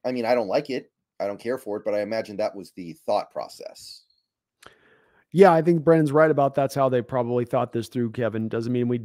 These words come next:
Speaker 2: we agree with it or we would have gone that route with it. And certainly me and Brennan have voiced our share of frustrations in the way the team spends their money and allots their salary cap, not just this year, but in years past. It, it does, it does get sometimes troublesome in watching how they operate in that respect of things.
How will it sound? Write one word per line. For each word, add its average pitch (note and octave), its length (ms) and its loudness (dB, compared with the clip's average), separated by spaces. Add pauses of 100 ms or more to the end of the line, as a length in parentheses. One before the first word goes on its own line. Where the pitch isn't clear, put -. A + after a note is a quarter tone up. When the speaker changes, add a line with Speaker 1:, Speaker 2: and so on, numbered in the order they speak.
(120)
Speaker 2:
we B2 140 -2
agree A#2+ 240 -2
with A#2 180 -2
it A#2 80 -2
or A2 120 0
we A#2 120 -4
would A2+ 140 -2
have G#2+ 100 -10
gone A#2 220 -4
that G#2+ 220 -6
route A2 200 -2
with A2 160 -6
it. A2 120 -4 (120)
And G#2+ 220 -8
certainly A#2 240 -4
me A#2 140 -2
and A2 100 -6
Brennan A2+ 220 -4
have G#2+ 240 -8
voiced A#2+ 440 -4
our A2+ 140 0
share A2+ 220 -2
of G#2+ 60 -6
frustrations A2+ 600 -4
in A2 60 -6
the A2 80 -4
way A2 100 -2
the G#2 100 -12
team G#2+ 280 -6
spends A2 400 -6
their A2 100 -4
money G#2 360 -4
and G2 100 -8
allots G2+ 340 -6
their A2 140 -6
salary G#2 340 -4
cap, A2 280 -4
not A2+ 120 -6
just G2+ 180 -14
this G2+ 200 -6
year, G#2+ 80 -8
but G#2+ 120 -4
in G#2 140 -6
years G#2 220 -6
past. A#2 520 -6
It, G2 220 -12
it G2 120 -12
does, G2+ 320 -6
it G#2 200 -8
does A2+ 240 0
get G#2+ 160 -4
sometimes G#2+ 400 -4
troublesome G#2+ 560 -2
in G#2 100 -4
watching G#2+ 320 -4
how G#2 140 -2
they G#2 120 -2
operate A2 420 -2
in C#2 100 -8
that A2+ 160 -6
respect A#2 380 -2
of G2+ 100 -8
things. G2+ 320 -10